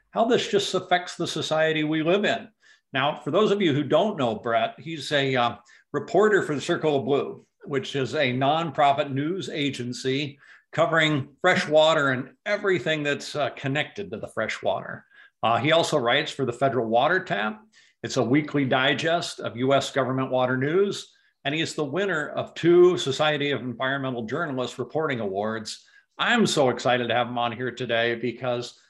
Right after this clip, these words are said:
this is, uh, this is a man who really knows this subject matter, and, uh, in the couple conversations I've had with him already, it's, it's super enlightening.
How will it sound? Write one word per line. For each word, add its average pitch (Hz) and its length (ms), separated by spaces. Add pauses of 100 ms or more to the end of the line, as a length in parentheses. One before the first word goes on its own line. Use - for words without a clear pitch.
(120)
this - 320
is, 131 280
uh, 113 240 (240)
this 185 140
is 190 100
a 170 60
man 151 280
who 139 120
really 170 500
knows 160 420
this 156 220
subject 139 420
matter, 120 500 (240)
and, 117 320
uh, 120 220
in 143 100
the 127 80
couple 165 240
conversations 135 640
I've 117 140
had 123 180
with 120 100
him 123 140
already, 117 540
it's, 117 200
it's 120 160
super 170 360
enlightening. 117 480